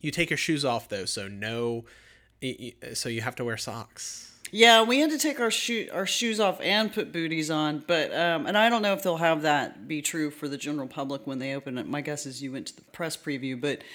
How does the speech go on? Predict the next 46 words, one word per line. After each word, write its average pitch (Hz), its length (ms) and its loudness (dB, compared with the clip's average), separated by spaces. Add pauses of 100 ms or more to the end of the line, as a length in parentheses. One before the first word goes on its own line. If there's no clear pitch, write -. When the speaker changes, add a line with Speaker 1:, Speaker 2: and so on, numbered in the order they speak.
(640)
Speaker 2:
this 208 100 -6
is 233 100 -2
just 226 120 -4
one 214 140 -2
of 220 60 0
these 214 180 -2
big 185 320 2
summer 180 600 0
fun 170 720 0
M 160 160 -2
F 170 160 -4
A 175 280 2
H 170 120 -4
immersive 151 540 -2
shows. 175 420 2
This 151 160 -4
is 170 120 -6
a 170 60 0
way 156 140 0
to 156 80 0
get - 160 -4
people 139 380 -6
in 185 340 0
and, 139 440 -4
um, 139 480 -4 (480)
give 147 180 -4
them 156 100 -2
a 151 60 -2
good 151 200 -2
time, 143 440 -4 (180)
<laughs> 151 220 -16
so - 180 -8
to 170 140 -8
speak. - 460 -10 (420)
Um, 165 640 0
that's 156 260 -8
more 170 220 -2
of 143 80 -6
a, 143 60 -8
like 139 240 -4
a, 127 280 -6
it's 143 140 -10
almost 143 400 -4
more 123 160 -6
like 120 240 -6
a, 107 300 -8